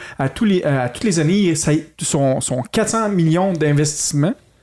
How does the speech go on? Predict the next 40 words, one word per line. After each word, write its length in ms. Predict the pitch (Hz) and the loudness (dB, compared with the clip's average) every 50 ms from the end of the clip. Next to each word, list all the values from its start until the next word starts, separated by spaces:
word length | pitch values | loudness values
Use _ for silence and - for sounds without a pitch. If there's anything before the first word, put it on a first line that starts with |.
| _ _ _ _ _ _ | _ _ _ _ _ _
ça 160 | - - 147 | -4 0 0
lui 120 | 151 160 160 | 2 2 2
rapportait 640 | 147 156 160 160 180 151 147 - - 180 180 185 180 | 2 0 -2 -2 -4 -4 -4 -4 -2 0 0 0 0
douze 300 | 147 143 175 185 185 165 | 2 2 2 2 2 2
millions 320 | 165 160 151 151 160 165 | 2 2 2 2 2 0
par 220 | 151 - 160 139 127 | 0 -2 -2 0 0
année. 280 | 131 127 123 123 - - - - _ _ _ _ _ _ _ _ _ _ _ _ _ _ _ _ _ | 0 0 -2 -4 -6 -10 -14 -20 _ _ _ _ _ _ _ _ _ _ _ _ _ _ _ _ _
Donc, 160 | 135 131 131 - - - _ _ - | -2 -2 -2 -4 -8 -16 _ _ -10
juste 300 | 143 123 156 208 190 170 | -4 -2 -2 0 0 0
dans 100 | 170 151 | -2 0
ses 180 | 143 - 151 151 | 0 0 0 0
poches 200 | - 180 165 147 | 0 -2 -2 0
directement. 460 | 156 156 143 147 147 - 151 139 139 | 0 0 0 0 0 0 0 0 0
Puis 120 | 139 - 143 | 0 -2 -2
il 40 | 123 | -4
dit 80 | 117 | -4
ça, 380 | - - - - 190 214 277 - - - - - _ _ | -4 -4 -2 0 0 0 0 -2 -6 -12 -20 -20 _ _
avec 260 | - 139 139 143 143 | -4 -2 0 2 2
l'éducation, 540 | 147 151 147 - - 175 143 143 - 208 233 | 2 0 0 -2 0 0 0 0 0 -2 -2
savoir 220 | - 165 156 156 - | -2 0 -2 0 0
comment 220 | - 165 160 156 | 0 0 0 -2
placer 360 | - - 156 147 - - 226 | -2 -2 -2 -2 -2 -2 -2
ces 220 | 202 - 165 143 127 | -2 0 0 0 0
choses, 360 | - 170 185 240 240 190 - - - - - - - | 0 0 0 0 0 -2 -4 -8 -16 -20 -20 -10 -4
ben, 220 | 143 151 156 151 | -2 0 0 0
je 100 | - - | -2 -2
peux 80 | - 160 | 0 0
vous 100 | 143 143 | 0 2
garantir 520 | 139 160 151 151 151 143 147 - 196 185 | 2 2 2 2 0 0 0 0 -2 0
que 240 | - 180 175 185 185 - - - - - - - - - | 0 0 0 0 0 -2 -6 -8 -14 -20 -20 -16 -10 -8
je 120 | 139 - | -6 -2
vais, 140 | 151 143 160 | 0 0 2
je 40 | 127 | 2
vais 60 | 143 | 2
avoir 160 | 143 143 151 | 2 2 2
de 40 | 151 | 2
l'argent 320 | 147 143 143 143 165 175 170 - - | 2 2 2 2 0 0 -2 -4 -2
à 100 | 135 131 | -2 0
vie. 240 | 127 117 123 123 - _ _ _ _ _ | 0 0 -2 -4 -6 _ _ _ _ _
T'sais ? 200 | - 151 185 | -4 -2 -2